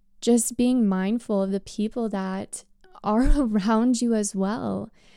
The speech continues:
And so while I was still in this, just, I was just in this, like,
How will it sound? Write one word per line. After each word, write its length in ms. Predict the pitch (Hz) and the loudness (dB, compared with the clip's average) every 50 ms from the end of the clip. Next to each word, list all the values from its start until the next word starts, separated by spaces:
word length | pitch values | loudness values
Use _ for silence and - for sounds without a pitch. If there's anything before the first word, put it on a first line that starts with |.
| - _ - - _ _ _ | -20 _ -20 -20 _ _ _
And 580 | - 233 240 240 233 233 233 233 233 233 226 | -2 0 0 2 0 0 0 0 0 0 -2
so 680 | - - - - - 233 226 226 226 220 220 220 220 226 - - - _ _ _ - - _ _ _ _ _ _ _ - - | -2 -4 -4 -2 0 2 2 2 2 2 0 -2 -4 -6 -8 -14 -20 _ _ _ -20 -20 _ _ _ _ _ _ _ -12 -6
while 300 | 302 262 240 226 220 226 | -2 0 2 2 4 4
I 80 | 220 | 4
was 140 | 226 233 233 | 2 2 0
still 420 | - - - - 214 220 226 240 247 | -2 -4 -2 -2 0 0 0 0 0
in 160 | 247 240 226 | 0 2 2
this, 540 | 220 214 208 214 208 - - - - - - _ _ _ - 208 | 2 0 0 -2 -2 -4 -6 -8 -10 -12 -16 _ _ _ -12 -8
just, 300 | 196 214 208 202 - - - | -4 -2 -2 -2 -4 -6 -4
I 100 | 196 196 | -2 0
was 160 | 196 196 196 196 | 0 0 0 -2
just 200 | 202 196 - - | -4 -4 -2 -2
in 100 | 208 196 | -2 0
this, 240 | 190 190 - - | -2 -2 -4 -6
like, 180 | - 196 185 - | -8 -8 -8 -10